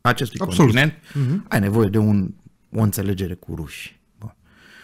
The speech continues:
Speaker 1: Astea sunt lucruri de bun simț. Adică chiar nu se poate altfel. A, se poate doar dacă ești într-o stare continuă de conflict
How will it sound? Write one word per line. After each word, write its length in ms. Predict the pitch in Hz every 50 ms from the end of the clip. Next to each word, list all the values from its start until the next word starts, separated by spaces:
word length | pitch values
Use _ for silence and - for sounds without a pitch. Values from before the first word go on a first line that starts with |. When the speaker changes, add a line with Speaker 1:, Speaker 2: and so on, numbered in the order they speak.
| - - _ _ _ _ _
Speaker 1:
Astea 180 | - - 320
sunt 120 | 208 156 139
lucruri 240 | 160 208 - 165 131
de 80 | 113
bun 220 | 101 104 107 104 101
simț. 500 | - - - 82 80 - - - - - - _ _
Adică 200 | - - - - 113 - _
chiar 240 | - - - - - -
nu 100 | 123 113
se 200 | - - 113 - _ _ _ _
poate 280 | - - - - - -
altfel. 400 | _ - _ _ _ _ - - _ _
A, 280 | - - 175 165 - _
se 220 | - - - 135
poate 360 | - - - 269 285 - 269 208
doar 160 | 220 254 214
dacă 220 | 214 220 - -
ești 140 | 165 - -
într-o 220 | 180 139 - -
stare 260 | 107 - 285 240 - -
continuă 680 | - - 110 107 98 - - 185 214 165 127 117 110
de 140 | 101 104 98
conflict 680 | - - - - 170 - - - - 262 - - -